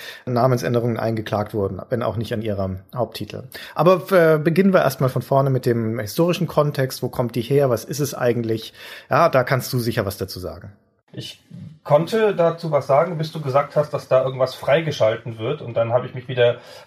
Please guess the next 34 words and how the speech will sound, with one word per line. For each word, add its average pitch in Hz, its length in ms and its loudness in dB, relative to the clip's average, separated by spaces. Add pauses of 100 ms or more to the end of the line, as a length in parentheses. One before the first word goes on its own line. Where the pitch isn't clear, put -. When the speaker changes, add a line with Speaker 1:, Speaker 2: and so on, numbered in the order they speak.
(120)
Speaker 2:
diesen 131 200 -6
irritierten 156 480 2
Moment, 135 460 0
weil 127 120 0
es - 80 -6
ja 135 220 0 (100)
bekanntlich 151 640 -2
in 123 80 -6
Hochdeutsch 139 520 0
freigeschaltet 127 920 -2
heißen - 260 -8
muss. - 300 -18 (200)
Ist - 160 -14
dir 135 100 -2
klar, 139 180 4
dass 120 160 -4
du 120 40 -8
das 107 100 -8
immer 165 200 4
falsch 147 220 2
sagst? - 500 -6
Speaker 1:
Ja, 127 460 0
ja. 131 180 2
Es 143 160 0
gibt 214 180 -2
auch 208 140 4
hier 175 200 2
massenhaft 165 480 0
Leute 165 280 2
um 160 80 -2
mich 147 220 -2
rum, 175 100 2
die 160 80 0
behaupten, 156 540 0